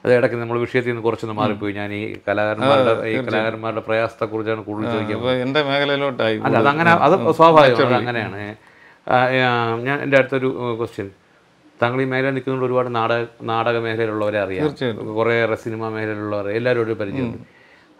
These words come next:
Speaker 1: അവരുടെയൊക്കെ ജീവിതം, ഈ നാടക മേഖലയിലൊക്കെ ഇപ്പൊ എന്താണ് സത്യത്തിൽ? അവരെന്താ ചെയ്യുന്നത്?
Speaker 2: അയ്യോ, നാടക മേഖല എന്ന് പറയുന്നത് എനിക്ക് വളരെ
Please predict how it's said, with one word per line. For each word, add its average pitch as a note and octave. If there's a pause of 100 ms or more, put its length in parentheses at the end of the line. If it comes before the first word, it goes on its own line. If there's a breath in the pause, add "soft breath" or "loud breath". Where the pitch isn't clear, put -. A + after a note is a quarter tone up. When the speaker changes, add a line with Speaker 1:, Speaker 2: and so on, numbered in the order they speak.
Speaker 1:
അവരുടെയൊക്കെ D#3+
ജീവിതം, A#2+
ഈ - (120)
നാടക C3+
മേഖലയിലൊക്കെ A#2
ഇപ്പൊ B2
എന്താണ് A#2
സത്യത്തിൽ? G#2
അവരെന്താ D3+ (140)
ചെയ്യുന്നത്? A2
Speaker 2:
അയ്യോ, C3+ (140)
നാടക C3 (100)
മേഖല D#3
എന്ന് D#3
പറയുന്നത് D3 (380)
എനിക്ക് C3+ (340)
വളരെ D3